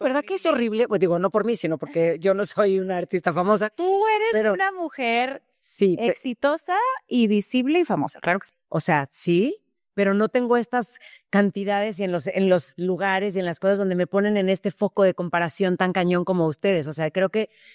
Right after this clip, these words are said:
Speaker 1: ahí, cuando me dijo eso, le dije, "Yo creo que no, yo creo que sí lo padecen siempre". O sea, o sea, a
Speaker 2: No
Speaker 1: final de
Speaker 2: siempre,
Speaker 1: cuentas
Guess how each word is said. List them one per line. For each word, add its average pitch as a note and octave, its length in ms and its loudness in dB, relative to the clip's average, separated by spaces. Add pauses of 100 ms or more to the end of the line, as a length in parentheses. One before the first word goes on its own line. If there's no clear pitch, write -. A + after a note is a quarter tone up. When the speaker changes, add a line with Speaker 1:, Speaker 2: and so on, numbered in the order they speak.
(140)
Speaker 1:
ahí, G#3+ 440 2 (540)
cuando G#3+ 200 2
me A3 100 4
dijo B3 160 0
eso, B3+ 100 -2
le A#3 80 -2
dije, A3 140 -2
"Yo B3+ 80 4
creo D4 160 -2
que - 140 0
no, G#3 200 4
yo C4 140 -6
creo C#4+ 120 0
que C#4 120 -2
sí C#4 140 -2
lo C4+ 100 0
padecen A3+ 480 0
siempre". A#3 420 0
O F3+ 60 0
sea, F3+ 120 -2
o - 760 -20
sea, G#3+ 120 -6
a - 60 -6
Speaker 2:
No C#4 80 0
Speaker 1:
final A#3 100 -4
de C4 60 -2
Speaker 2:
siempre, A#3+ 220 -2
Speaker 1:
cuentas - 340 -4